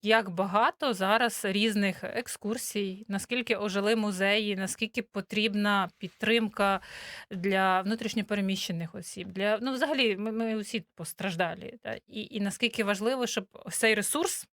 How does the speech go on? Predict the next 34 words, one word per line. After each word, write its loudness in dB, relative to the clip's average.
ми 4
звідкись -2
могли -2
брати. -6
І -2
для 2
того, 4
аби 4
підтримати 0
тих, 0
де 4
ми 0
цей 0
ресурс -2
беремо, 2
ну, -2
от, -4
відповідно, -4
там, -8
на, -6
на -4
різних -4
екскурс-, -8
екскурсіях, 0
е, 0
в -10
походах, -6
там, -8
в -4
музеї, 4
в -12
кінотеатри, 2
в -10
театри, 0